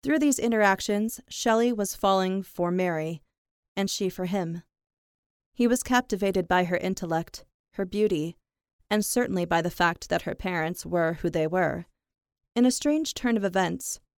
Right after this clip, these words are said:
Robert Baxter had come to London to seek Mary's hand in marriage, but it was thwarted by her infatuation with Shelley. Harriet was pregnant, but Percy told Mary that she had surely been unfaithful and the baby was not his.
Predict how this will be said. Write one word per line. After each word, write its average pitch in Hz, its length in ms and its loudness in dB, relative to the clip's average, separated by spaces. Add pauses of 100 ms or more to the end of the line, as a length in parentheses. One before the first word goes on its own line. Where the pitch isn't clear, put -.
(220)
Robert 214 380 6
Baxter 180 600 2
had 180 200 -2
come 175 220 -4
to 170 160 -4
London 165 400 -2
to - 140 -6
seek 185 280 0
Mary's 170 400 0
hand 180 300 -2
in 170 160 -2
marriage, 170 480 -2 (280)
but 190 200 4
it 170 100 -2
was 175 140 -4
thwarted 190 420 0
by 175 200 2
her 175 120 -2
infatuation 180 960 -2
with 175 120 -6
Shelley. 175 480 -2 (680)
Harriet 208 420 6
was - 180 -6
pregnant, 196 560 -2 (680)
but 226 240 -2
Percy 262 300 -2
told 247 340 2
Mary 180 320 0
that 202 200 2
she 214 240 -2
had 190 200 0
surely 226 440 2
been 190 160 0
unfaithful 180 720 -2
and 180 120 -2
the 180 60 0
baby 175 380 0
was 175 180 -4
not 170 200 -2
his. 165 440 -4